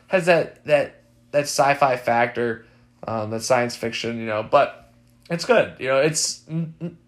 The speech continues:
not the best movie ever. It's not like, you know, uh, Oscar award winning, but it definitely, um, makes you think a lot. And, and Nick Cage is good in it. You know, it's not one of those, like,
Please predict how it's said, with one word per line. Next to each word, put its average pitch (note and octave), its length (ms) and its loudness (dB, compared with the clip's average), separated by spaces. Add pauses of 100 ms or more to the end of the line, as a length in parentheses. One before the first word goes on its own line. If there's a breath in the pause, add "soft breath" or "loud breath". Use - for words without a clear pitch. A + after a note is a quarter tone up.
not F#3+ 240 2
the G3+ 60 0
best F3+ 280 2
movie E3 260 2
ever. C3 240 4
It's C3+ 140 -4
not C3 160 -2
like, A#2+ 220 -2
you B2 80 -4
know, A#2+ 220 -2 (840)
uh, G#2 400 -6
Oscar C3+ 400 0
award A#2+ 320 2
winning, A#2 320 -4
but C3 160 4
it B2+ 80 -2
definitely, D3+ 540 2 (420 loud breath)
um, A#2+ 220 -2 (220)
makes C#3+ 240 0
you C#3+ 80 -6
think C#3+ 240 0
a D3+ 60 4
lot. C3 300 6
And, C#3+ 200 -6 (180)
and F3+ 100 -2
Nick C#4+ 100 -2
Cage C#4 220 0
is F3+ 60 -8
good G3+ 140 4
in E3+ 60 -2
it. C#3+ 80 -2
You D3+ 60 0
know, D3+ 60 0
it's D#3+ 140 -2
not G3 120 6
one G#3 80 4
of G3 60 2
those, F3+ 140 2
like, D#3 160 2